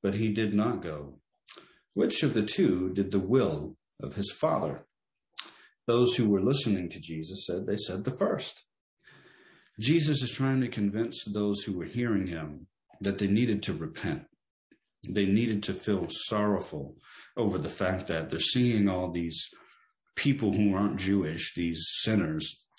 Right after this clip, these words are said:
coming to Jesus, and, and they're still not recognizing Jesus for who he is. And he's trying to convince them. He's saying, "Look, what about this, these two sons? Who did the will of the father?"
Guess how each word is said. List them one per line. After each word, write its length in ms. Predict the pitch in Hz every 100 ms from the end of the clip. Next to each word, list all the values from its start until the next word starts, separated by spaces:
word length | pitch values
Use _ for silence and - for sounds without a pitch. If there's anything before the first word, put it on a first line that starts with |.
| -
coming 320 | 127 120 107
to 100 | 98
Jesus, 640 | 87 90 90 76 - - - - - -
and, 460 | 113 101 98 - -
and 180 | 104 101
they're 200 | 120 120
still 500 | - - 143 131 104
not 440 | 98 104 92 -
recognizing 680 | 101 101 92 90 82 82 85
Jesus 360 | 80 80 76 -
for 140 | 82
who 160 | 85 80
he 120 | 73
is. 400 | 71 69 - - _ _ - - -
And 100 | 104
he's 140 | 98
trying 260 | - 131 135
to 80 | 135
convince 460 | 113 95 87 87
them. 240 | - 76 - _
He's 160 | - 104
saying, 220 | 104 104
"Look, 280 | 113 104 - - - - - _
what 100 | 147
about 320 | 170 147 -
this, 160 | 131 - - - -
these 220 | 110 104 -
two 180 | 117
sons? 440 | 104 - 92 76 -
Who 140 | 160
did 200 | 143 123
the 80 | 104
will 240 | 90 92
of 140 | 78 -
the 100 | -
father?" 440 | - - 98 110